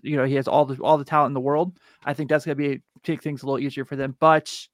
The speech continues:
I think too, the one thing that's really underrated about him is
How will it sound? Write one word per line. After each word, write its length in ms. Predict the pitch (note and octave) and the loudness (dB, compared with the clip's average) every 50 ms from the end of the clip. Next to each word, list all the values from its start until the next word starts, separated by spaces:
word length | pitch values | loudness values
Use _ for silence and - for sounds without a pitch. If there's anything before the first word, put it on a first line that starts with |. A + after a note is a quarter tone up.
| _ _ _ _ _ _ _ _ _ _ _ _ _ _ _ _ _ _ _ _ _ _ _ _ - | _ _ _ _ _ _ _ _ _ _ _ _ _ _ _ _ _ _ _ _ _ _ _ _ -2
I 60 | G3 | -2
think 360 | F#3 - - B3 C4 C4 - - | -2 0 -2 -4 -4 -4 -6 -6
too, 320 | - - A3+ A3 A3 G#3+ | -4 0 0 2 2 2
the 100 | F3+ F3+ | 2 2
one 220 | D#3 D#3+ E3+ F3 | 2 2 2 2
thing 180 | F3 F#3+ F#3 E3+ | 0 -2 -4 -4
that's 180 | D#3+ C#3 - - | -4 -6 -4 -2
really 200 | D#3+ D#3 D3+ B2+ | 0 0 2 2
underrated 480 | D3 C3 C#3+ C#3 C3 C3 C3+ C3 B2+ | 0 0 -2 -2 -2 -2 -2 -2 -4
about 260 | B2+ B2 C3+ A#2+ B2 | -2 -2 -2 -2 -2
him 240 | B2+ C#3 C3+ C3 A#2 | -2 -6 -6 -6 -6
is 460 | B2+ C3 C3 B2+ B2 B2 - - - | -6 -6 -6 -6 -6 -8 -12 -16 -14